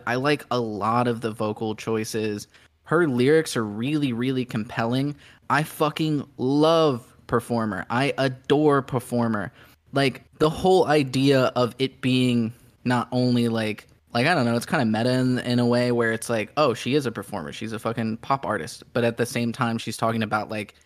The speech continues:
you know, like, performing as, like, for her parents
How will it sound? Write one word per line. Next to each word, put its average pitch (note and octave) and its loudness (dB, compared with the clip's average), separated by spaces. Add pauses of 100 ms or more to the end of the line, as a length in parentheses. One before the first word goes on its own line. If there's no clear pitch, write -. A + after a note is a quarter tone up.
(160)
you C#3 4
know, B2 4
like, A#2 2
performing C3 2
as, A#2 0
like, A2+ -2
for G#2 -2
her A#2 0
parents D3 0